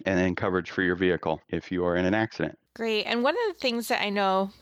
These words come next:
Speaker 2: that you're good at, 'cause I've, I've actually worked with you on this. So being able to identify gaps. So when someone comes in with their current policy, you guys always take, you know, kind of a comprehensive look at what they have now,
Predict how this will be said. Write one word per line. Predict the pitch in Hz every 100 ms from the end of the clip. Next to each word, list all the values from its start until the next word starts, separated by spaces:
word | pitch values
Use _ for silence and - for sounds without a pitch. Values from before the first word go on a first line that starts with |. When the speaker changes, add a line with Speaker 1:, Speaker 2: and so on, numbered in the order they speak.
| -
Speaker 2:
that | 208
you're | 214
good | 196 196
at, | 196 269 -
'cause | 294 262
I've, | 269 240 - - -
I've | 214 214
actually | 226 - 262 247
worked | 233 -
with | 196 -
you | 180
on | 170 175
this. | 170 175
So | - 220 196 190 196
being | 226 269
able | 302 294
to | 277 247
identify | 202 208 185 - 180
gaps. | - - -
So | - 226
when | 226
someone | 277 294 311
comes | 262 233 214
in | 202 196 190
with | 180 180 -
their | 214 208
current | - 247 202
policy, | 190 185 175 - 202 185 175 196 -
you | 214
guys | 220 226 226
always | 233 226
take, | 247 220 -
you | 226 214
know, | 202
kind | - 233
of | 196
a | 190
comprehensive | - 262 285 247 220 220 170
look | 160 160
at | 151
what | 165
they | 190
have | 185 185 170
now, | 165 156 156 160